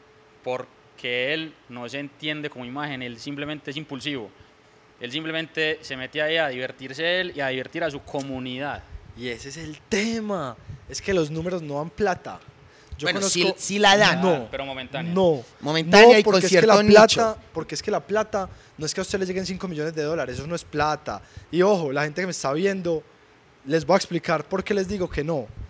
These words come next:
Speaker 2: Porque es que eso pasa mucho con los artistas, eso pasa mucho con los influenciadores. A un artista llegan y le dicen, "Le voy a dar un millón de dólares", y va y se compra una casa en Llano Grande, va y se compra tres carros, eh, de doscientos mil dólares,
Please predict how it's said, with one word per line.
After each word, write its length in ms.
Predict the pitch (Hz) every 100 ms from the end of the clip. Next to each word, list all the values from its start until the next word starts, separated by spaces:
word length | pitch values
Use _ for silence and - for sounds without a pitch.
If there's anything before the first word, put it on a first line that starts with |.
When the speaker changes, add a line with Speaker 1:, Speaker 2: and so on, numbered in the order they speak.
| - - -
Speaker 2:
Porque 200 | 180 175
es 100 | 196
que 180 | 269 247 -
eso 180 | 185 202
pasa 200 | 208 233
mucho 220 | 233 240
con 100 | 196
los 100 | 165
artistas, 680 | 151 247 269 - 165 127 - -
eso 160 | - 185
pasa 180 | 220 214
mucho 220 | 214 214
con 100 | -
los 140 | 160
influenciadores. 920 | 160 143 151 143 147 226 208 156 127 - - -
A 60 | 139
un 100 | 170
artista 400 | 202 - 214 220
llegan 220 | 208 214
y 60 | 196
le 40 |
dicen, 160 | 208 196
"Le 80 | 175
voy 80 |
a 40 | 196
dar 100 | 214
un 100 | 220
millón 240 | 208 226
de 100 | 220 226
dólares", 480 | 233 185 151 131 - -
y 120 | 147 175
va 200 | 214 240
y 60 |
se 100 | 226
compra 220 | 170 190
una 140 | 214 220
casa 180 | 220 220
en 80 |
Llano 160 | 202 185
Grande, 460 | 190 240 240 226 214 - -
va 80 | 175
y 40 |
se 100 | 185
compra 440 | 202 220 220 214 214
tres 300 | 214 220 208
carros, 800 | - 214 208 208 208 208 208 - - -
eh, 300 | - 175 175 160
de 140 | 180
doscientos 420 | 175 170 180 180
mil 140 | 185 180
dólares, 540 | 247 247 220 190 -